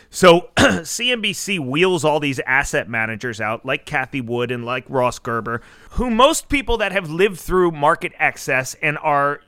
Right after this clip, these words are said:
you know, relatively well-informed about the market. I mean, these people know when they watch somebody like Gerber or Wood give their pitch on C N B C that luck seems to have a lot to do with it.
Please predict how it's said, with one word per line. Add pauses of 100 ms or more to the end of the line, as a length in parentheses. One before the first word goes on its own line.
you
know,
relatively (560)
well-informed (140)
about
the
market. (100)
I
mean,
these
people
know (300)
when
they
watch
somebody
like
Gerber
or
Wood
give
their
pitch
on
C
N
B
C
that (240)
luck (160)
seems
to
have
a
lot
to
do
with
it.